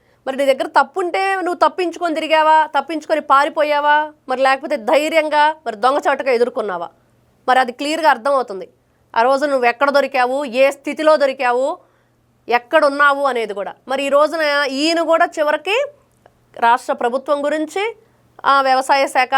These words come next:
మినిస్టర్ గురించి, మరి ముఖ్యమంత్రి గారి గురించి ఈ విధంగా మాట్లాడే విధానాన్ని చూస్తుంటే, అంటే దొంగల చేత నీతులు చెప్పించుకోవాల్సిన పరిస్థితి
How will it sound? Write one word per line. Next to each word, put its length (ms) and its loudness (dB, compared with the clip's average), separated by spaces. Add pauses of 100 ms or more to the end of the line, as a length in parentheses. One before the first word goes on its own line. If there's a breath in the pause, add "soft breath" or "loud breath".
(260)
మినిస్టర్ 340 -6
గురించి, 680 -4
మరి 440 0
ముఖ్యమంత్రి 480 -2
గారి 180 0
గురించి 360 -4
ఈ 40 -2
విధంగా 280 0
మాట్లాడే 420 0
విధానాన్ని 460 -2
చూస్తుంటే, 640 -4 (260 loud breath)
అంటే 160 0
దొంగల 400 2
చేత 280 -2
నీతులు 380 -6
చెప్పించుకోవాల్సిన 680 -2
పరిస్థితి 840 -2